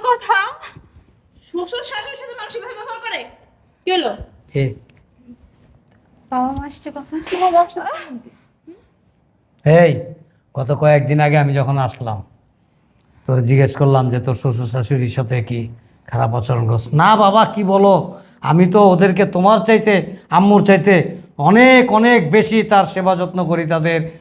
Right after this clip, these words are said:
Speaker 3: খুব শ্রদ্ধা ভক্তির সাথে কথা বলি, ভালো মন্দ খাবার তৈরি করে তাদেরকে দেই, তাদের খাওয়ার পর তাদেরকে আরামে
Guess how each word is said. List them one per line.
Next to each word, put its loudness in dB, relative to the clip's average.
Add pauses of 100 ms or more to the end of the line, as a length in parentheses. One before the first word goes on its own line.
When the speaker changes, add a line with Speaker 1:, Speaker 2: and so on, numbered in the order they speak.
(160)
Speaker 3:
খুব 0
শ্রদ্ধা 2
ভক্তির 0
সাথে 0
কথা 2 (100)
বলি, 2 (460)
ভালো 4
মন্দ 4 (140)
খাবার 4 (160)
তৈরি 2
করে 2 (100)
তাদেরকে -2 (100)
দেই, 0 (460)
তাদের 4 (100)
খাওয়ার 4 (100)
পর 4 (340)
তাদেরকে 2 (100)
আরামে 4